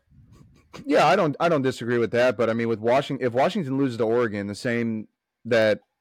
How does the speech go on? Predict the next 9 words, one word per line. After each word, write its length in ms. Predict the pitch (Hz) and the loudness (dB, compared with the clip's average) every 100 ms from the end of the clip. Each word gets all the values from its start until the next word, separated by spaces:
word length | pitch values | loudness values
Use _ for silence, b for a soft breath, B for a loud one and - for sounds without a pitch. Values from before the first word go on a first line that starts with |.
| _ _ - | _ _ -4
Michigan 580 | 127 131 120 117 107 107 | -4 -2 -4 -2 -4 -2
or, 160 | 113 | 0
uh, 100 | 110 | 2
Ohio 280 | 104 113 123 | 2 2 0
State 200 | 113 123 | 0 0
lost 220 | 117 113 | 0 0
to 60 | 107 | -2
Michigan, 600 | 107 123 110 98 98 98 - | -4 -4 -4 -6 -6 -10 -6
if, 160 | 107 | -8